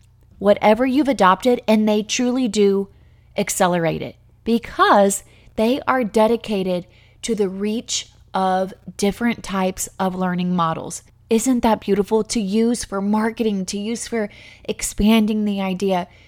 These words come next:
to use for so many beautiful resources? There is a plethora of information about what you can use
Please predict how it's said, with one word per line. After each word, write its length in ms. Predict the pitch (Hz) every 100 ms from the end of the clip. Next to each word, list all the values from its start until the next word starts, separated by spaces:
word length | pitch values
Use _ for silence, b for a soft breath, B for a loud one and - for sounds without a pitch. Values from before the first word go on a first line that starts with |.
| b
to 100 | -
use 460 | 240 208 233 240 -
for 160 | 226 214
so 400 | - - 220 226
many 260 | 226 220
beautiful 680 | 196 185 214 220 - 220 214
resources? 840 | 185 220 208 214 190 185 180 170 - B
There 160 | 220 214
is 300 | 220 208 - -
a 200 | 220 233
plethora 560 | - 262 262 214 170 -
of 160 | 196 202
information 760 | 196 196 196 180 175 190 175 -
about 300 | 175 180 -
what 320 | 175 190 -
you 120 | 226
can 240 | 240 233 196
use 360 | 185 185 180